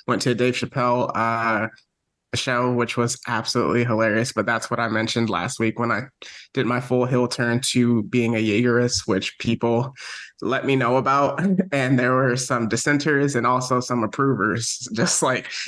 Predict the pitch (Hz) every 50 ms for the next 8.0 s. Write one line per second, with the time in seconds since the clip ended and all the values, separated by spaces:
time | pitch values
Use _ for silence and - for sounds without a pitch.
0 | 247 - - - 139 131 135 - 127 135 131 131 135 139 139 - - - 165 151
1 | 127 - - - - 180 185 - 185 160 - - 180 202 285 320 - - 254 196
2 | - - - 160 151 160 175 175 180 170 160 143 131 123 123 - - 120 127 120
3 | - - 117 135 135 135 135 - 139 131 127 120 107 98 110 117 123 123 120 104
4 | 80 101 127 135 131 131 135 131 127 127 127 123 117 117 127 - - - _ -
5 | 139 131 135 123 123 117 - 131 127 127 131 123 123 127 - 98 113 120 110 -
6 | - - 117 110 98 101 - _ - 127 131 139 175 185 160 - 110 117 123 117
7 | 95 98 - - 120 127 131 135 - - 123 123 120 120 120 117 117 117 123